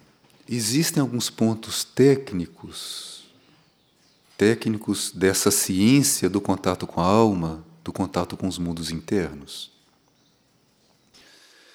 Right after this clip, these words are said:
que é bom nós termos presente, porque facilita, e nós não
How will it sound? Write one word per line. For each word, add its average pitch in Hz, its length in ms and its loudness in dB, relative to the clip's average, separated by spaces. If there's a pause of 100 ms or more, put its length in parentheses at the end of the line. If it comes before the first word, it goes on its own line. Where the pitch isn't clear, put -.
(340)
que 135 140 -2
é 131 40 2
bom 123 220 0
nós 139 220 -2
termos 139 420 0
presente, 127 600 0
porque 123 260 0
facilita, 135 920 0 (560)
e 110 80 -4
nós 131 360 2
não 156 400 0